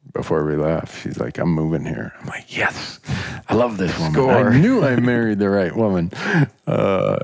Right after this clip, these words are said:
Speaker 1: and the pay cuts we took to come here were just so crazy. But it was what we wanted to do. Back to your point of we didn't give ourselves any other option.
Speaker 2: Yeah,
Speaker 1: We
Speaker 2: that's
Speaker 1: said, "You
Speaker 2: awesome.
Speaker 1: know what? This is gonna,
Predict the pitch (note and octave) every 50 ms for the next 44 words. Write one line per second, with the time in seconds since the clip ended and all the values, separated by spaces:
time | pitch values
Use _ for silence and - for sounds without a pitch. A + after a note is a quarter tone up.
0 | - - - - - - G#2+ G#2 G#2 G#2+ G#2 G#2+ A2 - - D3 - - A2 G2+
1 | - - - A#2+ A2+ A2+ A2+ - G2 D#2 C2 - - - - E2+ E2 - - C#2
2 | - - - - F2 - - D2+ C#2 A#1 - G2 - - G1+ - - C2 C2 -
3 | - - - D2 A#1+ - - - - _ _ - - - - - - - - -
4 | - - - A#1 G#1+ A1+ A#1+ C#2 - - - - - _ - - G#2 F#2 - -
5 | - _ _ _ _ _ _ - - - G2+ F#2 E2+ F2 F2 E2 - - _ -
6 | G2+ G2 F2+ E2+ E2 D#2+ D#2 D#2 D2 C#2+ D#2 D#2+ G#2+ G2 D#2+ D2 D#2 D2+ C#2 -
7 | - F2+ E2 D#2 E2 - - F2 E2 D#2 D2+ D2+ D#2+ D2+ D#2+ D#2 - E2 D#2 D#2
8 | D2 C#2+ - - D2 C#2+ C#2+ - - D2 D2+ D2 B1+ G1+ G#1+ A1+ - - - G1+
9 | G1+ - - - - - - - - - - E2 C#2+ C2+ E2+ G2+ F#2 F2+ F#2 E2
10 | D#2+ E2+ F2 F2 F2+ F2 F2 F2 E2+ E2 - - - - - - - - - _
11 | - - - - B2+ G#2+ G2+ A2+ G#2+ G2 F#2 E2